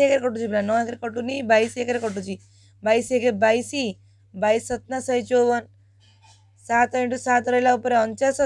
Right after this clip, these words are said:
ତଳେ ରହିଲା ନଅ। ତାହେଲେ କ'ଣ ରହିଲା ପିଲାମାନେ? ଅଣଚାଶ ବାଇ ନଅ ରହିଲା। ତାହେଲେ D ଇକ୍ୱାଲ୍ ଟୁ କ'ଣ ହେଇଯିବ? ଡି ସ୍କୋୟାର ଇକ୍ୱାଲ୍ ଟୁ ଅଣଚାଶ ବାଇ ନଅ। D ଇକ୍ୱାଲ୍ କ'ଣ ହବ? ୟାର ରୁଟ୍ ଓଭର ବାହାର କଲେ ନାଇଁ, ଅଣଚାଶ ବାଇ ନଅର। ତ କେତେ ଆସିବ ପିଲାମାନେ? ସାତ ବାଇ କ'ଣ? ତିନି।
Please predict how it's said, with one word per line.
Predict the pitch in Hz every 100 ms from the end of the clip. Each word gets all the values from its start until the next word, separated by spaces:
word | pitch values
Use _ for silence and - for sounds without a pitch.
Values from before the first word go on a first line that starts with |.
| -
ତଳେ | 240 240
ରହିଲା | 240 247 233
ନଅ। | 233 233 - _ _ _
ତାହେଲେ | 214 220 -
କ'ଣ | 240
ରହିଲା | 240 240
ପିଲାମାନେ? | 240 247 262 277 226
ଅଣଚାଶ | 220 208 233 226 247 220
ବାଇ | 220 226 254
ନଅ | 240 240 240
ରହିଲା। | 240 233 233 233 _ _ _
ତାହେଲେ | 202 202 208
D | 262 269
ଇକ୍ୱାଲ୍ | 262 262
ଟୁ | 269
କ'ଣ | 277 262
ହେଇଯିବ? | 208 185 180
ଡି | 220 220
ସ୍କୋୟାର | 262 247 247
ଇକ୍ୱାଲ୍ | 262 262
ଟୁ | 277
ଅଣଚାଶ | 262 262 269
ବାଇ | 269 254
ନଅ। | 214 175 - - - -
D | 254 254
ଇକ୍ୱାଲ୍ | 269 262
କ'ଣ | 269 262
ହବ? | 233 233
ୟାର | 233
ରୁଟ୍ | 247 247
ଓଭର | 247 247
ବାହାର | 240
କଲେ | 254 285
ନାଇଁ, | 277 226
ଅଣଚାଶ | 214 208 233 220
ବାଇ | 233 226
ନଅର। | 233 220 196 - _ _ _
ତ | 240
କେତେ | 240 247
ଆସିବ | 247 262 240
ପିଲାମାନେ? | 240 240 254 269 -
ସାତ | 208 202 196 220 214 - _ _ _ _ _ -
ବାଇ | 208 254 285
କ'ଣ? | 269 226 190 -
ତିନି। | 196 196 214